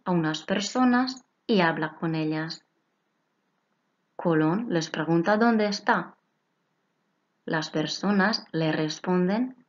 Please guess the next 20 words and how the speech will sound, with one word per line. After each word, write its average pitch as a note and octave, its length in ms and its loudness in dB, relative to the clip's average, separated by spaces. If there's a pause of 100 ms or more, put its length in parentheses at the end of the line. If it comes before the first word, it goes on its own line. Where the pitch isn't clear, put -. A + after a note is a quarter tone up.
(100)
que D4 180 4
está F3+ 540 -2 (100)
en G3+ 140 4
una F3 220 4
isla. D#3+ 500 -4 (2250)
Ahora D#3+ 800 2
Colón F#3 380 4
sabe G#3+ 360 2
que A#3 160 0
no A#3 200 4
está E3 320 -2
en D#3+ 100 -2
India. D3+ 500 -4 (760)
Está D#3 500 -6
en E3 100 -2
la F#3 140 0
isla A3 640 -2 (280)
que D#3+ 200 -4
se D3+ 220 -4
llama. D3+ 540 -2